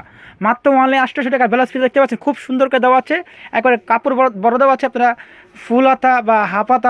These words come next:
বা থ্রি কোয়ার্টার যে-, যেভাবে ইচ্ছে সেভাবে বানিয়ে নিতে পারবেন। স্টক অ্যাভেলেবেল, যত পিস লাগে স্টক অ্যাভেলেবেল। ভিডিওটা ভালো লাগলে অবশ্যই লাইক, কমেন্ট, শেয়ার করবেন। আর এছাড়াও আপনারা দোকানে এসে ঢাকা, ঢাকার বাইরে সব জায়গায় হোম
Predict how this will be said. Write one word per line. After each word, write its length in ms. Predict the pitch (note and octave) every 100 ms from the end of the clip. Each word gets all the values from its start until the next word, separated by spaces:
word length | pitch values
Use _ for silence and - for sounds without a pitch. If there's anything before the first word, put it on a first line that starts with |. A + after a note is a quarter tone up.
| A#3
বা 60 | A3+
থ্রি 140 | A#3+ B3+
কোয়ার্টার 220 | C4 B3 F#3
যে-, 120 | - - -
যেভাবে 240 | A#3+ C4
ইচ্ছে 120 | B3+ A#3+
সেভাবে 180 | B3 A3+
বানিয়ে 160 | A3+ G#3+
নিতে 100 | G#3+
পারবেন। 180 | B3+ D#4+ - - - - - B3
স্টক 220 | D#4+ C#4
অ্যাভেলেবেল, 380 | A#3+ A#3 G#3 D3 F#3+
যত 120 | A3+
পিস 100 | B3+ -
লাগে 120 | B3+ C4+
স্টক 180 | - C4+
অ্যাভেলেবেল। 380 | B3+ C4 C4 D#4 - - - - -
ভিডিওটা 280 | D3 A#3+ C4 A#3+
ভালো 100 | B3+
লাগলে 140 | C4+
অবশ্যই 300 | C4 C4+ C#4+ A#3+
লাইক, 140 | A#3+ -
কমেন্ট, 220 | C4 C4+ -
শেয়ার 140 | B3+
করবেন। 260 | C4 C4 D4 - -
আর 60 | G3+ A#3
এছাড়াও 240 | B3+ B3+
আপনারা 160 | B3 A#3+ A#3+
দোকানে 200 | C4+ C4
এসে 180 | B3 D#4 - - _ _ F3+
ঢাকা, 220 | G3+ C4 B3
ঢাকার 200 | B3 B3+
বাইরে 140 | A#3
সব 220 | G#3+ B3 A3+
জায়গায় 240 | C4 A3+ C3+ -
হোম 140 | A#3